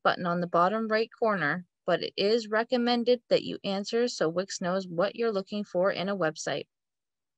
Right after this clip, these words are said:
Take some time to answer the questions if you choose to, and let's bring your ideas to life. So the following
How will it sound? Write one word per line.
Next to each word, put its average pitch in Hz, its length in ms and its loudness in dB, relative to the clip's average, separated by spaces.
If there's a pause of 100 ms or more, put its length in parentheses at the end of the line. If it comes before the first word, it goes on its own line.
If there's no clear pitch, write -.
(560)
Take 180 160 0
some 196 180 -6
time 214 280 0
to - 140 -6
answer 226 280 -2
the 254 80 2
questions 247 460 0
if 254 180 2
you 254 260 0
choose 180 460 0
to, 165 320 0 (420)
and 147 120 -6
let's 156 200 -6
bring 220 340 -2
your 202 180 6
ideas 180 440 2
to - 160 -8
life. - 560 -10 (2750)
So - 160 -6
the 170 120 2
following 254 520 6